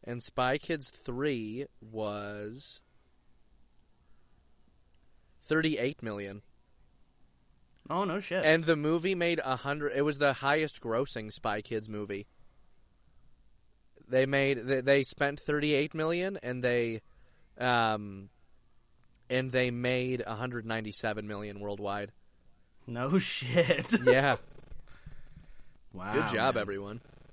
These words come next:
Speaker 2: Good job. Also, why did Junie have telepathy with his sister?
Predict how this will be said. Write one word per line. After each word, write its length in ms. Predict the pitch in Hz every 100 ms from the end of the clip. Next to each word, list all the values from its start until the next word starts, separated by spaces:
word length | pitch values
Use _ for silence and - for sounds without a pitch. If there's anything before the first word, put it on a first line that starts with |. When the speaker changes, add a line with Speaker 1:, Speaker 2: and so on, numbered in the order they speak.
| - -
Speaker 2:
Good 260 | - 165 226
job. 680 | - 143 185 160 139 127 117 123 - - - - - -
Also, 260 | 247 262 262
why 160 | 262
did 200 | 233 202 147
Junie 220 | 151 147
have 180 | 147 127
telepathy 500 | 143 123 131 123 127
with 140 | 123
his 120 | 127
sister? 420 | 123 113 - 131